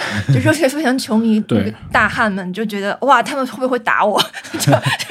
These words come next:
Speaker 1: 就觉得很危险，进入这种密集的人群中。那后来发现他们其实还行，
Speaker 2: 对。
Speaker 1: 他们只是，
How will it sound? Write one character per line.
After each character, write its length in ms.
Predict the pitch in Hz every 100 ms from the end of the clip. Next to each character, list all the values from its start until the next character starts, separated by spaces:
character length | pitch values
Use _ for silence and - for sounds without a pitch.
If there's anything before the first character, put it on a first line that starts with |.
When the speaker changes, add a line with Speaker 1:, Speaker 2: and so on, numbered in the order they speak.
| - - -
Speaker 1:
就 680 | 339 339 - - 523 880 -
觉 100 | 392 392
得 100 | 175
很 180 | 381
危 180 | 269 349
险， 320 | 494 320 226
进 180 | 226 349
入 120 | 294
这 100 | 277
种 160 | 285 247
密 240 | 285 349
集 120 | 220 220
的 100 | 240
人 180 | 214
群 240 | 220 214 190
中。 220 | 208 196 - - -
那 80 | -
后 60 | 508
来 80 | 415
发 60 |
现 220 | 466 494
他 100 | 440
们 120 | 494 427
其 160 | 359
实 120 | 392 427
还 420 | - 202 196 370
行， 420 | - 226 196 220
Speaker 2:
对。 180 | 220 - - -
Speaker 1:
他 120 | 415
们 100 | 440
只 140 | -
是， 360 | 220 311 294 262